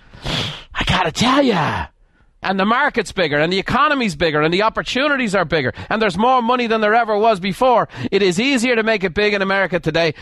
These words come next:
than ever before. And there will be far more millionaires in the next fifty years than there were in the last fifty years. I guarantee it. Here's what I wanna share with you. It's not just about parenting. My goal in life is often to comfort the afflicted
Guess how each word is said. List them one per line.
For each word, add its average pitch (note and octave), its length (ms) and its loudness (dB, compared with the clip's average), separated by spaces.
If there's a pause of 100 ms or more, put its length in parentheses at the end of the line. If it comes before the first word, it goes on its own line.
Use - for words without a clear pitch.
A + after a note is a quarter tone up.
than E3 220 0
ever E3+ 420 0
before. C#3+ 560 0 (180)
And D#3 140 -4
there D#3 120 2
will D#3+ 100 2
be D3+ 160 0
far A#3+ 420 0
more A3 300 2
millionaires G3 500 0
in E3 60 -2
the D#3 60 -2
next F#3 180 -2
fifty G3+ 360 -4
years E3+ 340 0 (180)
than F3+ 140 0
there F3+ 100 0
were F#3 140 2
in F#3+ 60 0
the F#3 60 2
last A#3+ 360 0
fifty F3 260 -2
years. D#3 240 0 (180)
I F#3 200 2
guarantee E3+ 880 0
it. A2+ 220 -2 (600)
Here's D#3+ 260 0
what E3 100 2
I D3+ 60 2
wanna C3 160 0
share A2 240 0
with F#2 140 -6
you. F2+ 80 -16
It's B2+ 180 -2
not D#3 220 0
just D#3 200 -2
about B2+ 220 -2
parenting. F#2+ 500 -4 (720)
My D#3 160 0
goal F3 320 0
in D#3 60 0
life D3 320 0
is C3 140 -2
often C3+ 380 0
to B2+ 300 0
comfort F#3+ 420 -2
the D3+ 100 -2
afflicted B2+ 500 -2